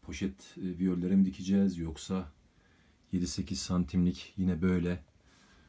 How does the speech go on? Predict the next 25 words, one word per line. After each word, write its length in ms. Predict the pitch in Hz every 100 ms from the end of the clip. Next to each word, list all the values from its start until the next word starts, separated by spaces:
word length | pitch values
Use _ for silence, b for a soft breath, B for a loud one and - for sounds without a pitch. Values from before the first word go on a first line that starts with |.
| b
Bunlar 240 | 98 98 92
yüz 300 | 92 95 85
dörtlük 340 | 95 - -
mesela 440 | 92 - 90 110
işte 380 | 98 - 98 95 - _ -
<clears throat> 1700 | - - - - _ _ _ _ _ _ _ _ _ _ _ - -
ellili 340 | 98 95 101
olanı 280 | 95 95 95
var, 160 | 92 95
kırklı 300 | 95 - 101
olanı 240 | 92 90
var. 120 | 90
Öyle 220 | 92 98
bir 60 | 92
şey 220 | - 101
mi 80 | 104
dikeceğiz 320 | 95 82 98
ama 260 | 113 98 98 b b b b b b b b
yani 260 | 98 95 98
katlı 380 | 104 104 - 110
bir 40 |
sera 260 | 101 107 110
sistemi 380 | - - 117 123
düşünüyorum. 520 | 107 117 104 117 147 - _ b b b b b - -
Ee, 360 | 95 92 90